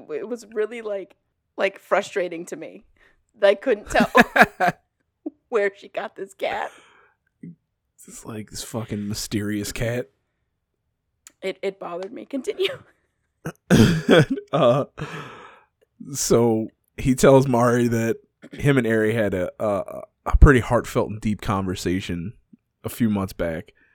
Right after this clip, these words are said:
Speaker 2: where Eri had mentioned to him, for some reason, that she wished her and Mari could have been closer as sisters when they were growing up.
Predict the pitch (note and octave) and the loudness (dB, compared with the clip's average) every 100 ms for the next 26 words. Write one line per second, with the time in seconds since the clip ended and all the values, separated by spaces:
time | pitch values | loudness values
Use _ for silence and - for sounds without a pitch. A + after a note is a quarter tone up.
0 | _ _ _ _ _ - A2 G#2 G2 F#2+ | _ _ _ _ _ -8 -2 0 2 0
1 | F2+ - _ _ - - - _ _ A2 | -2 -6 _ _ -20 -20 -20 _ _ 2
2 | A#2 A2+ A2+ A2 G2+ G#2+ G#2+ G#2+ G2+ - | 4 4 2 0 -2 -4 -2 -4 -4 -4
3 | G#2+ F#2+ A#2 B2 F#2+ F#2+ - _ _ _ | -2 -2 0 0 -2 -4 -10 _ _ _
4 | _ _ _ _ _ _ - G#2+ F#2 D3 | _ _ _ _ _ _ -8 -4 0 2
5 | E3+ B2 G2 F#2+ F#2 A2+ _ _ _ _ | 2 2 -2 -4 -8 -10 _ _ _ _
6 | _ _ _ _ - A#2 G2+ - - - | _ _ _ _ -4 0 0 -2 -6 -4
7 | E3+ C#3+ A#2+ A#2+ - - B2+ C3+ A#2 G#2+ | -2 2 2 0 -8 -6 2 2 2 0
8 | G#2 G2+ G#2 - A2 G#2 A#2+ G2+ F#2+ F2+ | 0 0 -2 -6 -6 -6 -6 -6 -6 -10
9 | - F#2 F2+ - D2+ C#2 - - - - | -10 -6 -6 -6 -6 -6 -6 -8 -10 -8
10 | E2 D#2+ C#2+ C#2 - G#1+ G1+ G1+ G1+ | -8 -6 -8 -8 -8 -10 -10 -12 -12